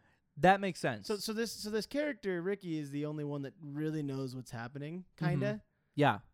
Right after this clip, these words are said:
Speaker 2: In the sense that, like, it feeds, like, it's hungry.
Speaker 1: Mm-hmm.
Speaker 2: I think he understands it's an animal in an aspect, and that's probably why they're showing some of the backstory of, with the monkey is because he knows at the end of the day, like, this is an animal.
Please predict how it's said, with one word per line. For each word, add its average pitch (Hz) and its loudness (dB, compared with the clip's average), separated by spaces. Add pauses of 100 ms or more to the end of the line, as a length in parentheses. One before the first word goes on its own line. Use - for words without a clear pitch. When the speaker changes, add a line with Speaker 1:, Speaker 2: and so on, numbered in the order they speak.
(240)
Speaker 2:
In 160 -4
the 151 -2
sense 147 -4
that, - -6
like, 131 -10 (760)
it - -12
feeds, 143 -8
like, 131 -10
it's 135 -10
hungry. 139 -8 (120)
Speaker 1:
Mm-hmm. 131 2
Speaker 2:
I - 2
think 208 -4
he 202 -2
understands 165 -4
it's 151 -10
an 139 -8
animal 143 -8
in 151 -8
an 139 -10
aspect, 143 -8 (1000)
and 151 -8
that's 151 -6
probably 160 -2
why 147 -4
they're 143 -4
showing 143 -6
some 147 -6
of 139 -6
the 131 -10
backstory 143 -8
of, 135 -12
with 139 -10
the 131 -10
monkey 131 -8
is 131 -10
because 131 -12
he 135 -6
knows 127 -8 (760)
at 123 -10
the 131 -4
end 135 -4
of 127 -6
the 131 -4
day, 131 -6
like, 123 -12
this 127 -10
is 123 -8
an 117 -10
animal. 135 -8